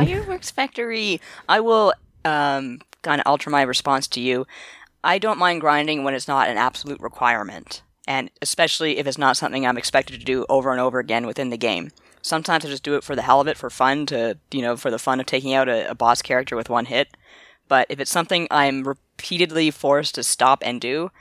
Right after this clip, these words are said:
it, it gets old very fast, and I would, like, s-, count that as a strike against the game.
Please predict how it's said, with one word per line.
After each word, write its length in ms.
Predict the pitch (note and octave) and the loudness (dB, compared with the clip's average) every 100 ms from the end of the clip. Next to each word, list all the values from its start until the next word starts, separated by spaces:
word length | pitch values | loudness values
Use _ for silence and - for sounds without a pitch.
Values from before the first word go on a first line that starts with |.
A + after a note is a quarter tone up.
| - - _ _ | -20 -20 _ _
it, 260 | F#3 F3+ - | 2 4 2
it 100 | D#3 | 2
gets 300 | E3 - - | 2 0 0
old 300 | C#3+ C#3 B2+ | 0 0 -2
very 260 | C3+ A#2+ | -2 -2
fast, 360 | C3 B2 A2+ C#3 | 2 4 4 2
and 80 | C3+ | 2
I 100 | C3 | 2
would, 140 | B2+ | 0
like, 180 | A2+ A2+ | -4 -4
s-, 100 | - - | -12 -14
count 280 | - D#3+ C3+ | -4 -2 0
that 80 | B2 | 0
as 80 | B2 | -2
a 60 | |
strike 300 | - D3 B2+ | -4 0 -2
against 280 | A#2+ A#2+ - | -2 -6 -4
the 80 | A#2 | -2
game. 300 | A2+ D#2+ | -2 -4